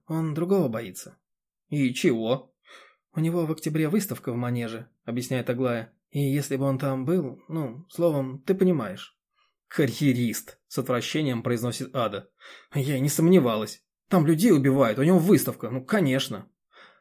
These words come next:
«Я ему про это говорила, но его не переубедить». Аглая вздыхает, поправляет сползшую с колен объёмную старую сумку. «Он хороший, я люблю его, но порой он, конечно, бывает неправ».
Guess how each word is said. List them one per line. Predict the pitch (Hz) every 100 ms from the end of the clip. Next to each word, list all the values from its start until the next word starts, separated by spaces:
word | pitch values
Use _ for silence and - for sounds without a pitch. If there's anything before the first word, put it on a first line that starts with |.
| _ _ 139
«Я | 147 151
ему | 151 147
про | 156
это | 151
говорила, | 139 143 156 190 170 113
но | 123 139
его | 131 - 170
не | 185
переубедить». | 185 180 160 127 110 120 - _ _ _ _ _
Аглая | 123 117 127 156
вздыхает, | 120 113 - 156 156 - -
поправляет | 123 123 190 190
сползшую | - 147 143 127
с | 123
колен | 123 127
объёмную | 120 117 127 131 127
старую | - 101 107
сумку. | - 98 - - _ _ - - _ -
«Он | 143 139 135
хороший, | - 165 180 151 - 120 - _
я | 131 147
люблю | 160 175 196
его, | 127 117
но | 120 143
порой | 156 180 165
он, | 135
конечно, | 135 139 135 131
бывает | 139 135 131 135
неправ». | 151 101 90